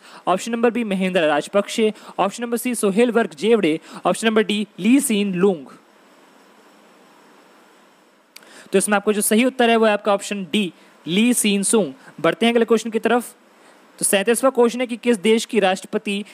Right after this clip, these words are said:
निन-, जिनाइन अनेज कोरोना वायरस से संक्रमित हो चुकी हैं? आपके ऑप्शन है ऑप्शन नंबर ए बोलीविया, ऑप्शन नंबर बी बोस्वाना, ऑप्शन नंबर सी स्लोवाकिया, ऑप्शन नंबर डी फिनलैंड।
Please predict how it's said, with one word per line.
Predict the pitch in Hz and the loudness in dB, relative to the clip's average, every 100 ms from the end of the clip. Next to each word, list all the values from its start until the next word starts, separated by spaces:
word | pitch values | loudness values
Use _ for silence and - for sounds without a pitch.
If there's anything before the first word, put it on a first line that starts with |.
| - | -12
निन-, | 165 180 196 190 - 170 143 | -6 0 0 0 -10 -12 -2
जिनाइन | 190 190 226 262 - - | 0 0 -2 -10 -16 -10
अनेज | 175 202 180 | -4 -2 -2
कोरोना | - 196 208 | 0 2 2
वायरस | 208 185 190 | 2 0 -2
से | |
संक्रमित | 196 190 185 190 214 | -6 -2 0 0 2
हो | 220 | 0
चुकी | 220 226 180 | 0 -4 -8
हैं? | 156 123 - - - 160 | -10 -12 -18 -20 -8 -2
आपके | 160 - | 0 2
ऑप्शन | 180 175 226 | 0 0 -2
है | 240 | 0
ऑप्शन | 233 233 | 0 0
नंबर | 233 226 | 0 2
ए | 226 | 4
बोलीविया, | 185 180 170 175 175 175 - - | 4 2 0 0 0 -2 -12 -2
ऑप्शन | 170 185 | -2 -2
नंबर | 226 233 | -2 -2
बी | 190 | 2
बोस्वाना, | 196 190 185 180 202 175 180 - - | 0 2 0 0 0 -2 -8 -8 -4
ऑप्शन | 185 233 | -2 0
नंबर | 233 | 0
सी | 233 240 233 - | 0 0 -2 -4
स्लोवाकिया, | - 165 139 151 - 208 202 202 - - | -2 2 4 2 2 2 2 0 -8 -4
ऑप्शन | 190 208 | -4 -4
नंबर | 233 226 | -4 -4
डी | 214 220 | -2 -6
फिनलैंड। | - 226 180 123 113 | -4 -2 -2 -4 -8